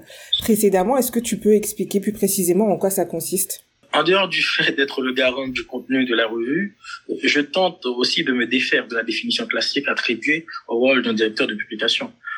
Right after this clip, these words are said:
Speaker 2: Donc, mon rôle vraiment principal, c'est, c'est de créer un lien amical avec les plumes, les, les jeunes auteurs contemporains et de veiller à ce que les plumes neuves, hein, les jeunes talents, trouvent bien leur place au sein de cette revue,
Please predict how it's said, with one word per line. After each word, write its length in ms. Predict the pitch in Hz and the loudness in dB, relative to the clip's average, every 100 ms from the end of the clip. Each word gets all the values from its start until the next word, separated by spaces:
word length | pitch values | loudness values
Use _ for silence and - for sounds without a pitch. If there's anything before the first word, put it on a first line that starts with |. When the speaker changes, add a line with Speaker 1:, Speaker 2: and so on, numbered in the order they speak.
| - | -8
Speaker 2:
Donc, 100 | 107 123 | -4 2
mon 180 | 131 | 4
rôle 400 | 135 170 175 147 - - - - | 4 4 4 2 -4 -18 -18 -6
vraiment 560 | - 151 151 147 156 139 | 0 0 0 -2 -2 -4
principal, 680 | - 117 - 110 165 160 127 | -8 -6 -6 0 2 2 0
c'est, 380 | 131 117 117 _ _ | -4 -4 -6 _ _
c'est 140 | - 131 | -4 0
de 100 | 123 | 0
créer 300 | - 147 135 | 2 2 4
un 80 | |
lien 220 | 127 127 123 | 2 2 0
amical 440 | 117 110 135 127 | -2 -4 0 0
avec 320 | 110 107 - 110 - _ | 0 -2 -4 -8 -10 _
les 140 | - 113 | -4 -2
plumes, 640 | 135 135 139 131 120 110 - - - - | 2 0 2 0 0 -4 -10 -20 -20 -16
les, 280 | - - 107 | -12 -4 0
les 60 | |
jeunes 300 | - 143 135 123 | 2 2 0 -2
auteurs 240 | - 127 | -2 -4
contemporains 640 | - 107 107 107 107 190 - _ - | -4 -8 -8 -6 -2 -2 -4 _ -6
et 80 | 117 | -2
de 120 | 123 | 0
veiller 440 | 120 143 160 170 160 | 2 0 2 0 0
à 60 | - | 0
ce 100 | - | 0
que 140 | 131 | 0
les 140 | 123 120 | 0 0
plumes 280 | 127 117 | -4 -4
neuves, 320 | 117 147 123 107 | 0 0 0 -4
hein, 160 | 160 - _ _ - | -6 -8 _ _ -10
les 160 | 101 98 | -2 2
jeunes 320 | 123 139 120 | 2 2 0
talents, 360 | 117 117 170 202 _ _ | -2 0 -2 -4 _ _
trouvent 300 | - 160 135 | 0 2 2
bien 180 | - 160 | 2 2
leur 240 | 143 131 | 2 0
place 300 | - 160 143 | 0 -2 -2
au 60 | 131 | -2
sein 200 | - 135 | -2 -2
de 80 | 120 | -2
cette 240 | - - | -2 -4
revue, 460 | - 113 113 143 | 0 2 2 -2